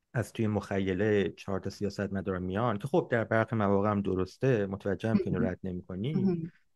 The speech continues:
Speaker 1: بگیم که اه، خب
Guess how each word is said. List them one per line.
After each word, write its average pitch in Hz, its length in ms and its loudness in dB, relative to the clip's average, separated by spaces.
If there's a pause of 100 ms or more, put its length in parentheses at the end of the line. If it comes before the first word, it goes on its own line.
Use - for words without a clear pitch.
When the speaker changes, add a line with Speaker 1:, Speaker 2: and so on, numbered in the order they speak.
(340)
Speaker 1:
بگیم 156 260 2
که 165 520 2 (420)
اه، 95 400 -2 (260)
خب 101 100 -6